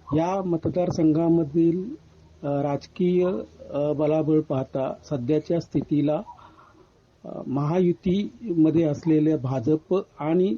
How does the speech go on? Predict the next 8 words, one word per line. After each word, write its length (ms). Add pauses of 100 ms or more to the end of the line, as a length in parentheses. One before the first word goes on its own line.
शिंदे 480
गट, 300 (100)
त्याचबरोबर 580 (220)
राष्ट्रवादीचे 1040 (220)
अजित 200 (120)
पवार 280
गट 420
यांचे 680